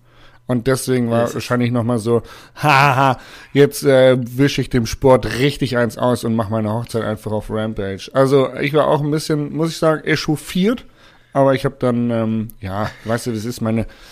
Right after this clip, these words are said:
Speaker 1: meine nachgebende Seite, ja, die Loyalität zur guten Freundschaft, die hat dann doch gewonnen.
Speaker 2: Ja.
Speaker 1: Aber ich bin, muss es noch gucken. Ich hab noch keine Zeit gehabt. Ich
Speaker 2: Ich
Speaker 1: muss echt, also ich bin,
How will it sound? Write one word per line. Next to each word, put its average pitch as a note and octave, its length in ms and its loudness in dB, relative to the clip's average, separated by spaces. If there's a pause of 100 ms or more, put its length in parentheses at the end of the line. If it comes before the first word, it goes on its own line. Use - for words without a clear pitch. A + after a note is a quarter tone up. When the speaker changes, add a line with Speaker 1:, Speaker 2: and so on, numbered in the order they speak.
(300)
Speaker 1:
meine A2+ 240 -2
nachgebende A2+ 600 -4
Seite, A2 420 -4
ja, A2+ 300 0
die A2 260 -8
Loyalität A2+ 580 -2
zur A#2+ 140 -4
guten A2+ 240 -8
Freundschaft, A2 540 -8
die G#2 40 -8
hat G#2 140 -10
dann F#2+ 80 -8
doch F#2 160 -10
gewonnen. G2 360 -12 (880)
Speaker 2:
Ja. G#2+ 280 -6
Speaker 1:
Aber B2 180 2
ich B2 120 -6
bin, C#3+ 120 2
muss D#3 180 0
es D3+ 100 -6
noch C#3 140 0
gucken. - 360 -4
Ich - 140 -12
hab D#3 140 -8
noch A2+ 80 -8
keine A#2+ 240 -4
Zeit A#2+ 220 -8
gehabt. F#2+ 140 -6
Ich C3 60 -8
Speaker 2:
Ich G#2+ 60 -16
Speaker 1:
muss A2 180 -8
echt, - 260 -12
also B2 200 0
ich - 200 -8
bin, C#3+ 220 4